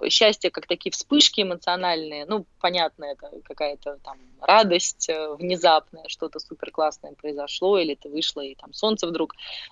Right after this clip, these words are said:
выглянуло. Но если, м, такое устойчивое состояние брать, то это вот, э,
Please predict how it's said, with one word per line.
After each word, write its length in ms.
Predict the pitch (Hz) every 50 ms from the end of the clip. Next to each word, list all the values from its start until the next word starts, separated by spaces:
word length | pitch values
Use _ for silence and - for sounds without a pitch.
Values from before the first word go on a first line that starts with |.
| _ _
выглянуло. 640 | - 165 175 165 156 156 160 151 147 143 139 143 - _ - - - _ _
Но 300 | - 165 180 180 180 175
если, 600 | 170 165 180 180 - - - 165 160 160 156 151
м, 260 | 151 151 156 151 151 151
такое 240 | - 160 - 160
устойчивое 440 | 160 - - 277 330 320 - 254 - -
состояние 440 | - 170 - - 175 160 156 156
брать, 200 | 143 - 147 143 -
то 60 | -
это 160 | 175 180 - 160
вот, 160 | 156 151 - _ - -
э, 580 | 156 151 156 - - 156 151 151 151 151 151